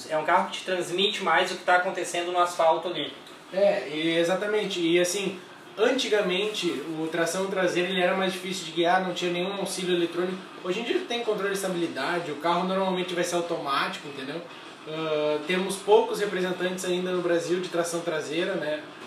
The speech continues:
Speaker 2: Nacionais nenhum, acho que a maioria é importado.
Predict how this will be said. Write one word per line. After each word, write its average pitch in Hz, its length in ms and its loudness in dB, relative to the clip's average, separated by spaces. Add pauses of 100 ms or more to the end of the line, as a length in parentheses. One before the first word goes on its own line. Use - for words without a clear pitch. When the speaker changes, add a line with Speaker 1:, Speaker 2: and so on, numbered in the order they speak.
Speaker 2:
Nacionais 190 640 2
nenhum, 196 340 2
acho 185 140 0
que 175 60 -2
a 175 40 0
maioria 170 240 4
é 175 40 6
importado. 170 600 -2